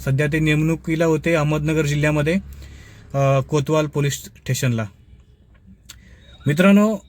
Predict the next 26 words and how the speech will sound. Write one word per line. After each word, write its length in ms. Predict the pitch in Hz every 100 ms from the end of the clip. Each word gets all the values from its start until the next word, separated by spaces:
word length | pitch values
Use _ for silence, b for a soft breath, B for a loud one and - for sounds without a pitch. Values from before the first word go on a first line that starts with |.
| _ -
त्यांना 220 | 175 175 180
असं 180 | 185
सांगण्यात 340 | 190 175 175 175
आलं 160 | 170
की 100 | 180
हार्ट 280 | 170 147 147
अटॅक 220 | 151 151
आला 220 | 143 131 151 -
आणि 540 | 131 135 139 139 135 135 -
हार्ट 300 | - 131 135
अटॅकने 360 | 139 139 135 143
त्यांचा 220 | 139 131
मृत्यू 320 | 139 135 151
झाला. 240 | 139 131 151
हॉस्पिटलला 560 | - - 135 - 160 156
घेऊन 220 | 147 170
गेले, 180 | 160 156
परंतु 420 | 156 151 151 214 - b b b b
जाण्याआधीच 500 | 135 143 143 147 147
त्यांचा 260 | 143 135 165 - 135
मृत्यू 360 | 135 135 143
झाला 200 | 127 127
होता. 180 | 127 117 - b b b b -
पण 260 | 190 208 202 -
नावामध्ये 560 | 165 170 175 190 190 190
त्यांच्या 400 | 185 175 185